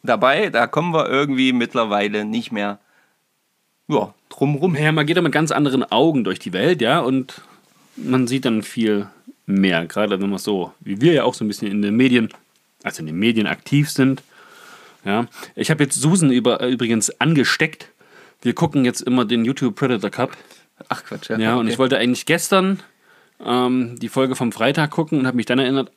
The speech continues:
Speaker 2: ah, die kommen jetzt aktuell, weil die Gruppenphase durch ist,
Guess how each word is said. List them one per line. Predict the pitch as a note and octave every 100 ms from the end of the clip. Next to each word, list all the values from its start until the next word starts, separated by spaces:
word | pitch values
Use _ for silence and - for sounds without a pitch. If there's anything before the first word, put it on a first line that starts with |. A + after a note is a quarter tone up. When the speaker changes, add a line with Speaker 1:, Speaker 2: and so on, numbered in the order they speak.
| -
Speaker 2:
ah, | G#3 F#3+ D#3 D3 - _ _
die | - D#3+
kommen | A#2+ C#3+ C#3
jetzt | B2+ D3 - -
aktuell, | C3 - B2 D#3+ C#3+
weil |
die | A#2
Gruppenphase | - - B2+ B2 A#2+
durch | G#2 B2 D3
ist, | D3+ -